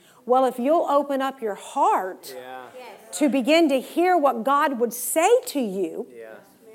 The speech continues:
Speaker 1: then God will start speaking to you about all kinds of stuff.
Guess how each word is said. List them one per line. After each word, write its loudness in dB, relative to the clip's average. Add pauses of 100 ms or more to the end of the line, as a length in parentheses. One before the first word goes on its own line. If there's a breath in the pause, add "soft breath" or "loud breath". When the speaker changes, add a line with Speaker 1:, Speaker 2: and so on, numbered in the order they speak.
(580 soft breath)
Speaker 1:
then 8
God 10
will 6
start 2
speaking 2
to 4
you 6
about 4
all 6
kinds -2
of -4
stuff. -16